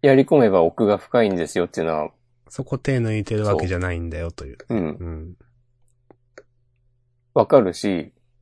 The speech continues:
Speaker 1: いいことだし、で、そういうもんだと思ったんだけど、その、この間のイースリーの発表で、あまりにも、
Speaker 2: うん。
Speaker 1: そういう、
Speaker 2: うん。
Speaker 1: 実はめっちゃ作り込まれてるんですよ、的な、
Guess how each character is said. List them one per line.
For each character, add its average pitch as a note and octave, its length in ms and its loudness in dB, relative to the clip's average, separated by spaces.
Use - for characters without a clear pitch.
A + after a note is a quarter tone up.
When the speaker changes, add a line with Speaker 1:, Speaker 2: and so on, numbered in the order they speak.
Speaker 1:
い A2+ 140 2
い - 40 -4
こ - 140 -4
と F#2 100 -2
だ E2 120 0
し、 F#2 240 -4
で、 G2+ 100 0
そ E3 200 2
う F#3 60 2
い F#3+ 100 0
う F#3+ 60 2
も F#3+ 160 2
ん F3+ 60 -2
だ A2+ 100 -2
と - 100 -2
思 B2 140 0
っ - 40 -12
た G#2+ 100 -2
ん F2+ 60 -2
だ F2 60 -4
け F2 100 -6
ど、 F#2+ 340 4
そ A#2+ 120 -4
の、 G#2+ 80 -2
こ C3 80 0
の B2+ 60 4
間 B2 120 4
の A#2 140 4
イ A#2+ 100 2
ー C3 40 -2
ス C3 160 -2
リ B2+ 120 4
ー - 20 0
の G2+ 120 -2
発 - 260 -10
表 D#2+ 180 0
で、 D#2+ 180 0
あ C3+ 100 0
ま F#3 160 6
り D4+ 140 4
に C3+ 120 4
も、 G2 360 2
Speaker 2:
う - 0 -
ん。 - 40 -20
Speaker 1:
そ A2 200 -2
う G#2+ 60 2
い G#2 80 2
う、 G#2 300 0
Speaker 2:
う - 40 -10
ん。 - 20 -8
Speaker 1:
実 C3 260 0
は B2 80 4
め G#2 100 0
っ - 80 -8
ち - 80 -10
ゃ G#2+ 60 0
作 - 260 -6
り G2+ 140 0
込 A#2 120 -2
ま A2+ 120 4
れ G#2+ 80 2
て - 180 0
る F#2+ 140 2
ん F2 120 -4
で F#2+ 120 -2
す - 140 -2
よ、 C3+ 140 6
的 A#2+ 220 -2
な、 E2+ 260 0